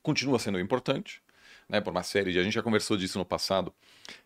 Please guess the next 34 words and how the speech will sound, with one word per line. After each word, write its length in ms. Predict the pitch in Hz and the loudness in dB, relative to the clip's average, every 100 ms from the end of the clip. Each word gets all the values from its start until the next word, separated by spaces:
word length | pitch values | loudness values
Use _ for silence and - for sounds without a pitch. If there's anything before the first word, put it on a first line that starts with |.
| _ | _
é, 760 | 87 85 82 80 78 76 - - | 4 6 6 6 4 2 0 -2
né, 100 | 104 | -4
por 180 | 113 - | -2 -4
que 240 | - 139 | 4 6
o, 80 | 123 | 6
o 340 | 104 95 95 | 4 0 0
Ocidente 420 | 98 - 95 95 | 0 0 -2 0
teve 180 | - 92 | 2 2
essas 220 | 90 92 | 2 0
vantagens, 840 | 82 113 - 104 117 95 82 85 - | -2 -2 2 4 4 2 -2 -10 -6
de-, 160 | 92 | -6
tem 140 | - 92 | 0 0
a 40 | |
ver 120 | 82 | 0
com 80 | - | -2
o 40 | 87 | -6
sistema 240 | - 82 | -4 -4
político, 800 | - 110 95 110 80 - 87 78 - - - - | -6 -4 0 0 -2 -6 -6 -6 -8 -20 -14 0
é, 600 | 90 82 78 78 85 82 | 4 6 6 4 2 0
localização, 680 | 87 90 87 80 - 80 78 50 | 0 0 0 0 -2 -2 -4 -10
é, 420 | - 50 - - 82 | -8 -6 -6 -8 -4
geográfica, 500 | 82 80 80 - 107 | -2 2 0 0 -2
et 80 | |
cetera. 380 | - 104 104 - - - - - - - | 2 2 2 -4 -10 -20 -20 -20 -20 0
Mas, 500 | 101 110 135 - - - _ _ _ - | 6 6 6 0 -4 -8 _ _ _ 0
é, 340 | 104 95 92 - | 4 6 6 2
era 240 | - 123 127 | 4 6 6
evidente 840 | 107 107 92 123 135 123 - 101 - | 4 2 4 6 4 2 -2 -4 -6
que, 480 | - 101 90 85 - _ | -2 0 2 0 -6 _
ao 140 | 98 107 | 2 2
longo 420 | 101 117 131 117 | 6 6 6 2
do 100 | 95 | 0
século 380 | - 98 98 87 | 0 -2 -2 -4
vinte, 520 | 92 107 - 113 | -2 -2 -4 -6